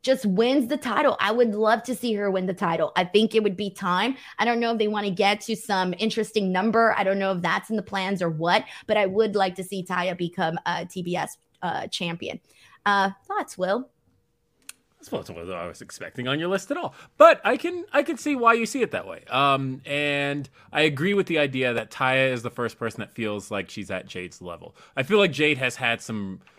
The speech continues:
Speaker 2: some good challengers. Like, I feel like Red Velvet was a good challenger, but everybody felt like they were kinda climbing the mountain. Whereas I feel like, uh, Taya does come off as the first challenger to Jade that is the mountain, that is another mountain like she is.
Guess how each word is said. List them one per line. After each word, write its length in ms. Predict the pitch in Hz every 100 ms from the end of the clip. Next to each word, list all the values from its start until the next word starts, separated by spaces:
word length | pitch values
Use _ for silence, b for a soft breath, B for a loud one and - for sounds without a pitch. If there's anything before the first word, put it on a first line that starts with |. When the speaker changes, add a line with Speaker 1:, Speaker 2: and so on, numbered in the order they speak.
| b
Speaker 2:
some 200 | - 131
good 260 | 107 247 208
challengers. 640 | - 156 180 226 302 285
Like, 140 | -
I 60 | 123
feel 160 | 165 180
like 120 | 151
Red 220 | 151 151
Velvet 240 | 131 143
was 140 | 139 135
a 40 |
good 160 | 139 143
challenger, 360 | 160 143 139
but 180 | 131 135
everybody 540 | 165 196 170 151 151 139
felt 260 | 143 123
like 140 | 117 110
they 100 | 113
were 80 |
kinda 240 | 107 113 101
climbing 400 | - 107 104 98
the 80 | 90
mountain. 460 | 87 85 85 85 b b
Whereas 380 | - 113 110 107
I 60 | 107
feel 260 | - 143
like, 440 | 127 123 117 92 - b b b -
uh, 440 | - 101 95 95
Taya 440 | - - 123 120 113
does 280 | 110 107
come 180 | - 107
off 200 | 101 98 -
as 160 | 104
the 140 | - 92
first 580 | - 113 104 - - - -
challenger 520 | - 113 113 104 104
to 120 | 110
Jade 340 | 92 104 98
that 180 | 82 95
is 280 | 95 104 85
the 100 | 87
mountain, 380 | 85 80 85 85 b b
that 160 | - 98
is 200 | 117 104
another 380 | 110 110 101 95
mountain 300 | 98 92 98
like 240 | 92 90
she 180 | - 92
is. 320 | 80 73 85